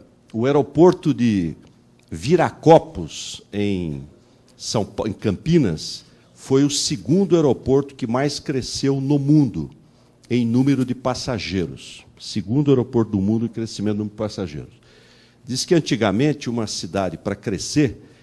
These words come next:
tinha que tá à beira-mar. Não é por acaso que as cidades mais, a cidade mais antiga é São Vicente,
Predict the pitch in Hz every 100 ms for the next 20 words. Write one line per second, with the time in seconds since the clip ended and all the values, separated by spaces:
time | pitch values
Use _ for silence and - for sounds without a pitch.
0 | _ _ _ - 139 131 - 139 123 139
1 | 160 131 98 78 - - - - _ _
2 | _ _ _ _ - 92 98 101 120 123
3 | 127 120 123 127 151 - 131 101 80 -
4 | - _ _ _ - - 85 101 101 90
5 | 98 104 95 98 - 104 98 117 120 127
6 | 104 117 127 156 - 170 147 - 113 -
7 | - -